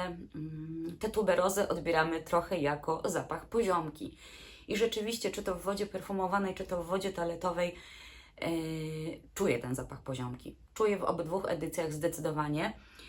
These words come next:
Nie wąchałam, e, najnowszej edycji Intense, więc nie wiem, jak tam. A jeśli chodzi o pozostałe nuty, to, mm, to,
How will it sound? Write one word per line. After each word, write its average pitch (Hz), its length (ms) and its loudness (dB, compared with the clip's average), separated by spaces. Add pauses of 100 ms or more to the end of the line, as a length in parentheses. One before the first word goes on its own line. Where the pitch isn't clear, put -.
(260)
Nie 202 120 6
wąchałam, 208 560 8
e, 180 240 -2
najnowszej 185 540 2
edycji 156 500 -2
Intense, 165 520 0
więc 165 300 0
nie 180 120 0
wiem, 165 160 0
jak 151 160 -2
tam. 160 340 -2
A 175 180 -2
jeśli 254 340 2
chodzi 226 280 2
o - 180 4
pozostałe 214 560 0
nuty, 160 420 0
to, 160 280 0
mm, 143 920 -2 (460)
to, 185 380 4